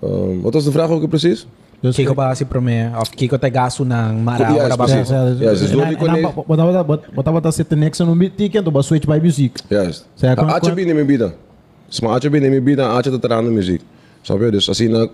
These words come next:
Speaker 1: eh, Roeman Grandi, ik had geen Roeman Grandi, of niet Roeman Grandi Hombo, weet je.
Speaker 3: Zo.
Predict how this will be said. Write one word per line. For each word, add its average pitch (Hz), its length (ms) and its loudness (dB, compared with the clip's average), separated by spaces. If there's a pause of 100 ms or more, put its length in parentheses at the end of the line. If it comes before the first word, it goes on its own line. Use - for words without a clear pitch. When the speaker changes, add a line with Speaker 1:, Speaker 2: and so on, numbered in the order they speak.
(100)
Speaker 1:
eh, 92 680 2
Roeman 104 320 2
Grandi, 104 380 2
ik - 160 -8
had 104 140 -2
geen 101 140 0
Roeman 95 320 0
Grandi, 92 380 0 (260)
of 87 140 -8
niet 107 180 -2 (160)
Roeman 95 260 0
Grandi 95 260 0
Hombo, 92 300 -2
weet 92 160 -2
je. 107 140 -2 (100)
Speaker 3:
Zo. - 160 -12